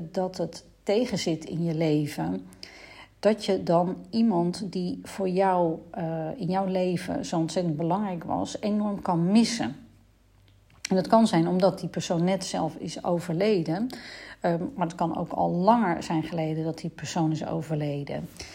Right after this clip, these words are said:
Maar ik heb het over een situatie wanneer jij er doorheen zit door plotselinge tegenslag, zoals een relatiebreuk of ziekte,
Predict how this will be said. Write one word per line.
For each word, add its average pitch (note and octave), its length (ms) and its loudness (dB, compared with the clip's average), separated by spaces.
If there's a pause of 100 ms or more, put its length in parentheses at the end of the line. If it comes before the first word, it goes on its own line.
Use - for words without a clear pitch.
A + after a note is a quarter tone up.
(140)
Maar - 120 -8
ik A3 100 -6
heb C4 240 -2 (120)
het - 280 -8
over G#3 380 0
een G#3 80 -4
situatie G3 1000 -6
wanneer G3 340 -4
jij F3+ 200 0
er E3+ 140 -2
doorheen F3 460 6
zit E3+ 520 0 (520)
door G3+ 220 2 (280)
plotselinge F#3 640 2
tegenslag, F3 880 -6
zoals C#3+ 420 -6
een D3+ 120 -4
relatiebreuk E3+ 1080 -2
of E3+ 100 -12
ziekte, G3 600 -4